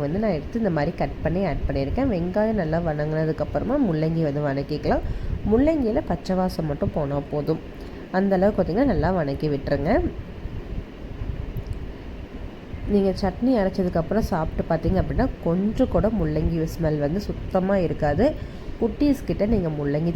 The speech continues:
சட்னின்னு சொல்லாம கொடுத்தாலே, அவங்க சொல்லி கொடுத்தீங்கன்னா கூட அவங்க வந்து கண்டுபிடிக்க மாட்டாங்க. அந்த அளவுக்கு இந்த சட்னி வந்து பார்த்திங்கன்னா அவ்வளோ சூப்பரா இருக்கும். எங்க வீட்டு குட்டீஸ், சுட்டீஸ் வந்து பார்த்திங்கன்னா முள்ளங்கி எல்லாம் சுத்தமா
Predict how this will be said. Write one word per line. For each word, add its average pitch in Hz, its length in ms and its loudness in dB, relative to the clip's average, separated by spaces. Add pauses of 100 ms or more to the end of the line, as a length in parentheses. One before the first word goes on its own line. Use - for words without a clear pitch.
சட்னின்னு 202 400 0
சொல்லாம 185 560 2
கொடுத்தாலே, 160 480 0
அவங்க 175 340 -4 (280)
சொல்லி 226 360 4
கொடுத்தீங்கன்னா 175 480 0
கூட 165 160 2
அவங்க 185 200 0
வந்து 170 200 -2
கண்டுபிடிக்க 151 500 0 (100)
மாட்டாங்க. 139 360 -2 (200)
அந்த 185 280 0
அளவுக்கு 175 300 2
இந்த 170 80 2 (100)
சட்னி 165 260 -2
வந்து 143 160 -2
பார்த்திங்கன்னா 165 400 0
அவ்வளோ 160 240 2 (120)
சூப்பரா 151 360 2
இருக்கும். 214 340 2 (1500)
எங்க 254 240 4
வீட்டு 247 260 2
குட்டீஸ், 180 320 0
சுட்டீஸ் 165 380 0
வந்து 160 180 2
பார்த்திங்கன்னா 156 440 0
முள்ளங்கி 160 400 0
எல்லாம் 175 200 -2
சுத்தமா 165 300 -2